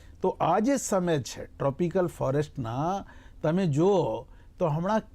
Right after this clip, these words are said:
કેટલા જો વૃક્ષો છે એને ઉપર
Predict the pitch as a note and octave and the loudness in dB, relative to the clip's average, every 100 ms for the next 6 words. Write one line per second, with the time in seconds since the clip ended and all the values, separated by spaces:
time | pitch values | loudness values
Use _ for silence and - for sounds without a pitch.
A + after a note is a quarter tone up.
0 | - A3+ A#3+ - A3+ A#3 A3 E3 - - | -2 0 0 -2 0 2 2 0 -4 -20
1 | - - - - - - - - - - | -20 -20 -20 -20 -20 -20 -20 -20 -20 -8
2 | D#3 D#3+ F3 E3 D3 B2+ C#3 E3 - A#3+ | -2 4 4 4 4 0 -2 -2 -2 0
3 | A#3+ - F#3+ G3+ F#3 G#3 G3+ - A3+ A3 | 0 0 0 2 0 2 0 2 2 0